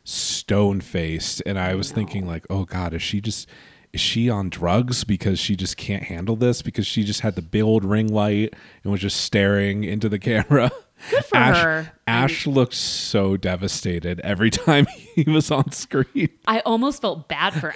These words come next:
Speaker 2: Ash.
Speaker 1: <laughs>
Speaker 2: And, like, we all know after boxes, I can't look at him the same way.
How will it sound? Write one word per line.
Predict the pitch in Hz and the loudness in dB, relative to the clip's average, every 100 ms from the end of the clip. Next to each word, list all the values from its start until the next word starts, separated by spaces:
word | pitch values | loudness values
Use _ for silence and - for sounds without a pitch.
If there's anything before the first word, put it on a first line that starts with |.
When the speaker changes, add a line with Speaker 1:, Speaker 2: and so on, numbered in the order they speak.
| - | 2
Speaker 2:
Ash. | 240 - 320 - | 4 2 -2 -2
Speaker 1:
<laughs> | - | -2
Speaker 2:
And, | 208 202 | -2 0
like, | 190 180 - - | 0 -2 -4 -14
we | 185 190 | -6 -2
all | 196 | 0
know | 196 185 175 165 | 0 0 -2 -2
after | 180 170 160 | -2 -2 -4
boxes, | 143 160 165 - 151 147 | -4 -4 -4 -6 -6 -6
I | 151 | -8
can't | - 135 | -8 -8
look | 156 | -8
at | 147 | -8
him | 143 | -8
the | 143 | -8
same | 156 147 | -6 -4
way. | 147 151 | -4 -4